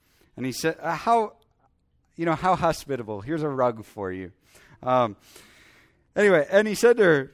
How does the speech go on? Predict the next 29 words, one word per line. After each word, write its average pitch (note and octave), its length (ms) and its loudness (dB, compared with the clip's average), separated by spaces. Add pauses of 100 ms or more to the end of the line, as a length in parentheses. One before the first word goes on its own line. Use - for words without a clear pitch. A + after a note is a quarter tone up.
"Please A3 280 -2
give A#3+ 160 -4
me A#3 100 -4
a G3+ 80 -4
little G3 240 0
water D#3+ 380 4
to C#3 120 -4
drink, A2+ 380 -8
for C#3 160 -4
I C#3 80 0
am C#3 140 -6
thirsty." A#2+ 760 -8
So - 200 -6
she D#3 240 -4
opened F#3 300 0
up F3 140 -4
a D3 40 -10
skin F3 340 -4
of D#3+ 80 0
milk C3+ 360 -4
and A2+ 100 -12
gave C3+ 180 -4
him C#3+ 120 -6
a C3+ 60 -6
drink B2 540 -10 (140)
and B2 160 -10
covered G#2+ 340 -6
him. F2+ 220 -14 (260)
Okay, C3 240 -4